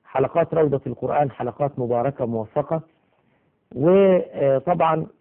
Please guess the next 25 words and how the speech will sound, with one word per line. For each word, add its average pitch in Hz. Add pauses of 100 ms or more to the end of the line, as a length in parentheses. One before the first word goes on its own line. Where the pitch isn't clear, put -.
(140)
آه، 127
جميع 143
الحلقات 139
موجودة 131
على 120
اليوتيوب، 139
تقدر 127
تشوفها 127
في 131
أي 135
وقت، 151
خش -
على 135
اليوتيوب، 147 (600)
آه، 123
دكتور 123
جودة 143
محمد 135
عواد، 131
هتلاقي 131
أفضل 123
حلقات 117
طبية 127
في -
العالم. 160